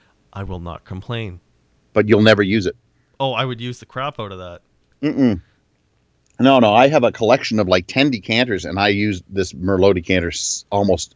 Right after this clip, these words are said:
Speaker 2: exclusively if I use a
Speaker 1: <laughs>
Speaker 2: decanter at all.
Speaker 1: Are you just afraid to break the other ones?
Speaker 2: Yeah, that's right.
Speaker 1: Okay.
Speaker 2: Hundred percent.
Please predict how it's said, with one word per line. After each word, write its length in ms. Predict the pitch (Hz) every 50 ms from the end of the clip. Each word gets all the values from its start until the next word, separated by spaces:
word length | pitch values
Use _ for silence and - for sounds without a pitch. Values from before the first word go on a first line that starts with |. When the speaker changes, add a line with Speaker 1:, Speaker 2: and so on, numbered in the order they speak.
| _ -
Speaker 2:
exclusively 640 | - - - - - 107 98 92 92 73 78 76 80
if 100 | 78 76
I 60 | 87
use 240 | 85 80 82 78 78
a 100 | 80 67
Speaker 1:
<laughs> 0 |
Speaker 2:
decanter 400 | 76 73 76 - 76 76 78 78
at 40 | 69
all. 140 | 69 76 - -
Speaker 1:
Are 40 | 127
you 80 | 139 139
just 200 | 131 147 - 147
afraid 300 | 127 - 117 120 123 117
to 60 | 113
break 300 | 95 101 101 117 - -
the 80 | 104
other 160 | 104 104 120 135
ones? 340 | 151 208 233 _ - - _ _ _ _ _
Speaker 2:
Yeah, 100 | - 135
that's 100 | 135 131
right. 180 | 170 180 143 - - _ _ _ _ _ -
Speaker 1:
Okay. 240 | 117 151 - 151 151 -
Speaker 2:
Hundred 140 | 139 160
percent. 260 | 147 135 175 190 -